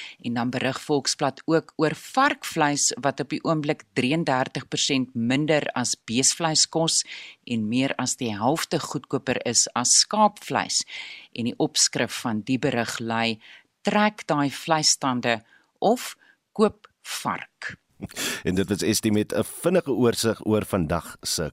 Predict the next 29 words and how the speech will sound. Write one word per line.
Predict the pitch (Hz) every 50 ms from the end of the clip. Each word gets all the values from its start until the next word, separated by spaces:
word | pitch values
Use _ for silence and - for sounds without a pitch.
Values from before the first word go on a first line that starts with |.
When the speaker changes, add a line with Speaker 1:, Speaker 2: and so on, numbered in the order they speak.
| _ _
Speaker 2:
koerante. | - 78 78 - - - 69 67 69 - - - - - _ - - - 240 - - - - - - - -
Nou, | - 156 165 175 185 151
na | 175 175 170
ons | 170 170 151 - - -
S | 170 160 - -
M | 156 151 147
S | - -
vraag | - - 131 127 123 110 -
vanoggend. | - 117 110 - - 98 95 - - 101 90 -
Die | 107
feestyd | - - 233 269 254 - - 247 240 226 -
is | - - 165 -
'n | 175 - -
tyd | - 185 185 165 135
waarin | 135 143 135 139 143 113
baie | 101 95 110 139 160
mense | 143 117 113 117 - - 113
vakansie | 95 113 - - 139 127 123 - - 127 107
gaan | - - 71 67
hou. | 58 60 69 87 - 156 160 170 -
Vertel | - - - - 160 - - 214 226 240
vir | 233 - 226 214
ons | 190 190 180 165
asseblief | 147 139 143 110 120 131 -
of | 131 135 101
daar | 92 120 127 127 - - _ _ _
al | - 120 131 - _ _ -
iets | 196 214 - - - _ -
aangenaam | - 214 240 247 233 - - 233 233 226 226 220 214 208 233